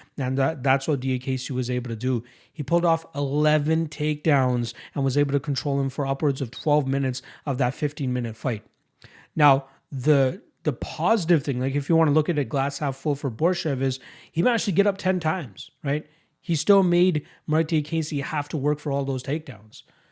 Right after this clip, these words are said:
And then on the feet, you know, Mark Diakiese solid strike, he was able to hold his own. But we know Borshchev is a very strong striker, right? Good combinations, uh, utilizes his movement very well. His range is very good as well.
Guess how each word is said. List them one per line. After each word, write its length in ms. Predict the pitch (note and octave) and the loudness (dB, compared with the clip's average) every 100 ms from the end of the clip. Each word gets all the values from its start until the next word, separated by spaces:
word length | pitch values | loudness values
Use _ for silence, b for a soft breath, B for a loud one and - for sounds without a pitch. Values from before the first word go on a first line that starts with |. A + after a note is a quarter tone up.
| b b b - | b b b -2
And 200 | D3+ D3+ | 2 4
then 100 | D3+ | 4
on 140 | D3+ | 4
the 80 | D3 | 2
feet, 280 | - G3 F3+ | 0 -4 -4
you 120 | D#3+ | 0
know, 160 | D3 C3+ | 0 2
Mark 220 | D3 D#3 | 2 0
Diakiese 500 | D3 C#3 D3 D#3 C#3+ | -2 0 -2 -2 -4
solid 260 | - C3+ C3+ | -4 -4 -2
strike, 280 | E3 D#3 | -2 -2
he 100 | D3 | 0
was 180 | C#3 B2+ | 0 0
able 140 | C#3 C3 | -2 -2
to 100 | A#2+ | -2
hold 180 | C#3 | -2
his 140 | B2 B2+ | -2 0
own. 300 | F3+ E3 D3+ B B B | 2 2 0 B B B
But 100 | D3+ | 0
we 120 | D3+ | 4
know 120 | G3+ E3 | 6 8
Borshchev 440 | F3 F3+ F3+ D#3+ | 6 6 2 2
is 160 | D#3+ D3+ | 2 2
a 100 | D3 | 2
very 400 | C3+ D3 D3 C#3 | 2 2 2 2
strong 460 | - - C#3 C3+ | -2 -4 -2 -2
striker, 560 | - C3+ C3+ - A2 G2 b - | -4 -4 -4 -4 -8 -10 b -4
right? 220 | C3+ A#2 | -4 -2
Good 240 | B2+ D#3+ | -2 -2
combinations, 800 | - D#3+ D#3 D3 D3 - D3 D3 - B B - | -2 -2 0 0 0 -2 0 0 -4 B B -6
uh, 360 | B2+ A#2+ A#2+ | -2 -2 -4
utilizes 800 | C3 C3 D#3 D#3+ D3+ D3+ C#3+ D3 - | -6 -2 0 2 4 2 2 -2 -2
his 220 | D3 C3 | -2 0
movement 400 | D3 D3 D3+ C3+ | 0 2 2 2
very 200 | D3 C#3+ | 0 2
well. 300 | C3+ C#3+ C#3+ | 0 0 0
His 220 | C3 B2+ | -2 -4
range 320 | C3+ D3+ D3 | -2 0 0
is 100 | C3+ | -2
very 260 | C3 D3 C#3 | 0 0 0
good 200 | C#3+ C3+ | 0 -2
as 120 | B2 | -2
well. 380 | D#3 E3 C#3 | 0 2 2